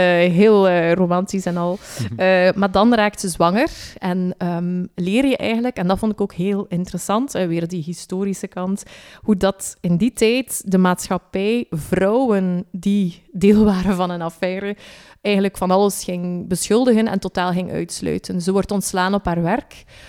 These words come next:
Speaker 1: Eh, haar ouders, die heel katholiek waren, die halen er een priester bij, eh, om haar te overtuigen van, eh,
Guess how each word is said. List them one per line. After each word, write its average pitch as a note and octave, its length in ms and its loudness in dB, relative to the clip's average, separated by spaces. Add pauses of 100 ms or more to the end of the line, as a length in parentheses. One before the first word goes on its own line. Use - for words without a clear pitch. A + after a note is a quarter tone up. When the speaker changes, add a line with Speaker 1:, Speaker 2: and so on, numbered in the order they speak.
(180)
Speaker 1:
Eh, F#3 120 -2
haar F#3 300 0
ouders, A3 400 0
die G#3 140 -2
heel G3+ 160 0
katholiek G3+ 420 -6
waren, G3+ 420 -2
die G3 140 0
halen F#3 240 -2
er E3+ 140 -8
een E3+ 80 -4
priester A3 440 -2
bij, G3+ 480 -2
eh, F3 320 -4
om F3 100 -2
haar F3 160 -4
te - 100 -10
overtuigen F#3+ 500 -2
van, F#3 220 -2
eh, E3+ 200 -4